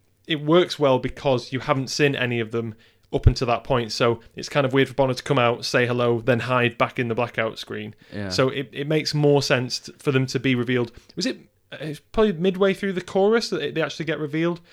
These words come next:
Speaker 1: So we do get quite a big chunk of the song.
Speaker 2: Yeah.
Speaker 1: And this is such a positive where you don't get them all at once. One of the things that you've got as a band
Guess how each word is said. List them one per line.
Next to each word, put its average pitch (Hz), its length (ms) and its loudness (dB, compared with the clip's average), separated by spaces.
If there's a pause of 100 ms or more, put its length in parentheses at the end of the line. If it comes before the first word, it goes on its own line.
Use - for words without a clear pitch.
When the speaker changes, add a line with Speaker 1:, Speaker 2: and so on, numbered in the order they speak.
(280)
Speaker 1:
So - 120 2
we 160 120 4
do 190 160 2
get 180 240 4
quite 170 240 4
a - 40 -4
big 170 220 0
chunk 160 300 -4
of 135 80 -8
the 135 80 -6
song. 123 460 -2 (260)
Speaker 2:
Yeah. 113 180 -2 (800)
Speaker 1:
And 143 140 0
this 160 120 -2
is 143 120 -2
such - 180 0
a - 60 -8
positive 135 440 -2
where 127 200 2 (180)
you 135 100 -4
don't 147 260 4
get 139 180 -2
them 123 160 -6
all 123 180 -2
at 120 60 -4
once. 127 320 -2
One 170 100 6
of 175 60 6
the 165 60 2
things 170 280 0
that 147 80 -6
you've 131 120 -6
got 151 200 2
as 127 100 -2
a 127 80 -6
band 120 440 -2